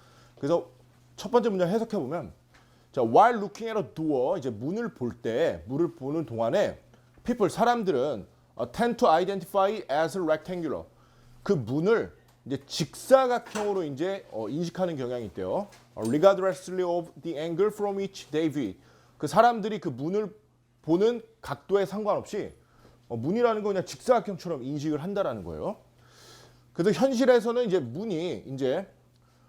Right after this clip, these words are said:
어, 이제 뭘 이제 보여주냐면, 어, 이제 직사각형의 비슷함을 보여준대요. 이제 망막에다가요. 언제? 어, 사람들이, 어, 그것을 이제 정면에서 이제 볼 때요. 그리고,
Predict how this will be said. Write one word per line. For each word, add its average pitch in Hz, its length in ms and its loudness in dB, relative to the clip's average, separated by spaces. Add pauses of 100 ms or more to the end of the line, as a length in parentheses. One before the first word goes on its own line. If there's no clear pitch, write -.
(120)
어, 113 120 -8
이제 131 120 0
뭘 180 340 2
이제 185 160 0
보여주냐면, 143 720 -2 (500)
어, 98 160 -6
이제 135 220 -4 (920)
직사각형의 247 800 4
비슷함을 226 580 -2
보여준대요. 131 420 -6
이제 107 120 -6
망막에다가요. 120 840 -2
언제? 165 400 -2 (400)
어, 107 140 -8
사람들이, 190 720 2 (320)
어, 107 160 -10
그것을 147 640 2
이제 123 160 -4
정면에서 175 880 0 (260)
이제 101 120 -8
볼 - 240 -8
때요. 82 180 -8 (920)
그리고, 196 440 4